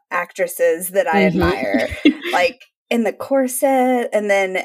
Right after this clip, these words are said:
Speaker 1: and then she gets into the pirate outfits, and it's like, "Oh, shit."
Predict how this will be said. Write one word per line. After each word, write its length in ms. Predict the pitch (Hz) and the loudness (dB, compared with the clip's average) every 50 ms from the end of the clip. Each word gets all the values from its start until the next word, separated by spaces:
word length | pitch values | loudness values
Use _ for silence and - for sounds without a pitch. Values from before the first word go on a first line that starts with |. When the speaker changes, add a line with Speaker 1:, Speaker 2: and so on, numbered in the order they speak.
| - - | -6 -4
Speaker 1:
and 200 | 185 190 185 180 | -4 -4 -2 -2
then 500 | 202 214 233 247 247 247 254 262 262 254 | 0 0 2 2 2 2 2 0 0 -2
she 220 | 254 - - - 190 | -4 -8 -12 -8 -6
gets 240 | 196 180 185 - | -4 -4 -6 -6
into 180 | - 311 - - | -12 -14 -12 -14
the 140 | - - - _ | -16 -16 -20 _
pirate 460 | - - 185 196 226 233 240 240 233 | -12 -6 -2 0 0 2 2 2 2
outfits, 720 | 233 240 226 233 247 - 247 233 233 226 226 226 - 226 | 0 0 -2 -2 -2 0 0 2 2 0 -2 -4 -4 -4
and 100 | 196 190 | -4 -4
it's 160 | 180 - - | -4 -2 0
like, 360 | 185 175 160 165 - - - _ _ _ _ _ | 0 0 0 -2 -4 -10 -16 _ _ _ _ _
"Oh, 140 | - 175 175 | 0 0 0
shit." 380 | 170 - - 185 - - - | 0 -2 -4 -4 -4 -4 -6